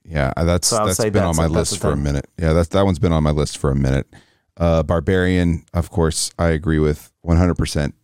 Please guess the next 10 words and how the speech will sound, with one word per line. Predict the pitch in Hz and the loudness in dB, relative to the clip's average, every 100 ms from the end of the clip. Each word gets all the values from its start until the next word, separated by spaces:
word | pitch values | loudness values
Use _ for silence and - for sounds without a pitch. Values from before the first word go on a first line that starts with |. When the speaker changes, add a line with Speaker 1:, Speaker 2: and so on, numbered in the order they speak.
| _ | _
Speaker 1:
If | 82 | -4
you | 82 90 87 | 0 2 2
are | 85 82 | 2 0
a | 78 76 - _ _ _ _ | -2 -4 -8 _ _ _ _
horror, | - 151 170 185 160 | -2 0 2 0 0
even | 147 143 127 | 0 0 -2
thriller | - 139 135 113 | -2 0 0 -2
fan, | 90 90 69 71 | -2 -4 -4 0
like, | 90 | 0
I, | 113 | 2